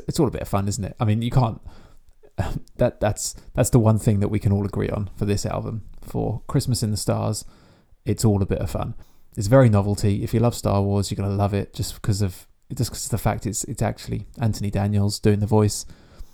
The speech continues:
There's a track called What You, What Can You Get a Wookiee for Christmas When He Already Owns a Comb? <laughs>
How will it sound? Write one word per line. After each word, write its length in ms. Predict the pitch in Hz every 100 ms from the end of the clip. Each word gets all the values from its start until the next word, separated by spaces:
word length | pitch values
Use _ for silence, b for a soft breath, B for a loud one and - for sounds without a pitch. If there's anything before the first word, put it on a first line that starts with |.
| B B B B -
There's 160 | 113
a 60 | 113
track 340 | - 135 -
called 460 | - 117 110 107 - -
What 300 | 117 117 127
You, 100 | 113 - -
What 180 | 131 -
Can 140 | -
You 80 | 120
Get 180 | 127 -
a 80 | 123
Wookiee 300 | 107 - 110
for 100 | 110
Christmas 600 | - 107 - 101 - -
When 140 | 107 101
He 100 | 104
Already 300 | 104 101 101
Owns 200 | 101 101
a 40 |
Comb? 440 | - 104 101 98
<laughs> 60 | -